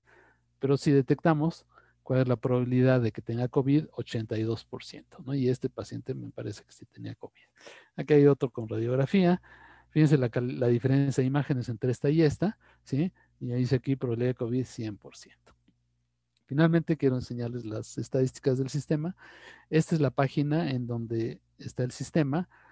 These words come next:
Si conocen algún médico interesado en, en tener este tipo de ayuda, pues comparten esta, esta liga, imagensalud punto unam punto m x.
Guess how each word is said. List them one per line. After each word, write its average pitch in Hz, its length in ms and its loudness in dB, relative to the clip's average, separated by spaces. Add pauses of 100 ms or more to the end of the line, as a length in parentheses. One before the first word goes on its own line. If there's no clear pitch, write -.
(360)
Si - 180 -14
conocen 131 420 -2
algún 127 300 -2
médico 131 260 0
interesado 120 560 -2
en, 113 140 -10
en 117 140 -10
tener 117 260 -6
este - 180 -10
tipo - 240 -8
de 135 60 0
ayuda, 135 280 0
pues - 160 -20
comparten 117 560 -10
esta, 113 220 -8
esta 131 380 -8
liga, 147 400 -2 (720)
imagensalud 127 720 -2
punto 123 300 -6
unam 117 180 -6
punto 123 240 -2
m 156 180 2
x. 185 400 -2